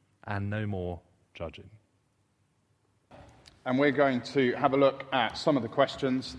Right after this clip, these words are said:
Speaker 2: that have come in off the back of this passage. Um, a few getting into the, the text questions, Rob. So, firstly, uh, servants of Christ comes up in chapter four, verse one, and in other places of,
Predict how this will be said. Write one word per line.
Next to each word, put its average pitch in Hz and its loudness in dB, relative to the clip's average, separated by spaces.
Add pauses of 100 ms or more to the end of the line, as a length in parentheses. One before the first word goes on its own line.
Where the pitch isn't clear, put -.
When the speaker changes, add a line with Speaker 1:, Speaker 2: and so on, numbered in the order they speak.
(100)
Speaker 2:
that 120 2
have 110 -4
come 127 0
in 117 0 (320)
off 113 0
the 113 -14
back 123 -2
of 113 -2
this 117 -2
passage. 120 -2 (360)
Um, 123 2 (640)
a 131 -12
few 180 2
getting 165 6
into 147 0
the, 127 4 (320)
the 120 -10
text - -4
questions, 113 -2 (160)
Rob. 113 2
So, 117 0 (440)
firstly, 131 2 (400)
uh, 110 2 (840)
servants 143 2
of 117 -10
Christ 131 0
comes 113 -4
up 117 0
in 113 -6
chapter - -6
four, 113 0
verse 107 -4
one, 113 0
and 107 -6
in 107 -4
other 107 -4
places - -8
of, 101 -10